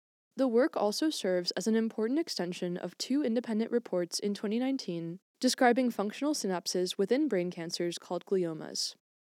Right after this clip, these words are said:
Together, these findings bolster the emerging field of cancer neuroscience. Though barely more than two decades old, cancer neuroscience is already a sprawling field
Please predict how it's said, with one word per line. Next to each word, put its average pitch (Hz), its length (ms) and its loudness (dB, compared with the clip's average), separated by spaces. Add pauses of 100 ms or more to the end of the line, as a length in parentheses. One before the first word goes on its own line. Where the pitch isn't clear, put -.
(120)
Together, 180 560 2
these 240 280 2
findings 233 400 0
bolster 180 500 -2
the 196 140 2
emerging 202 420 2
field 185 320 0
of 180 140 0
cancer 185 360 -2
neuroscience. 160 840 -6 (480)
Though 240 220 6
barely 240 380 2
more 190 220 4
than 196 180 0
two 226 200 -4
decades 240 440 -2
old, 165 300 -2 (380)
cancer 262 340 2
neuroscience 185 640 0
is 208 180 -2
already 214 380 2
a 247 60 0
sprawling 208 540 -2
field 165 440 -6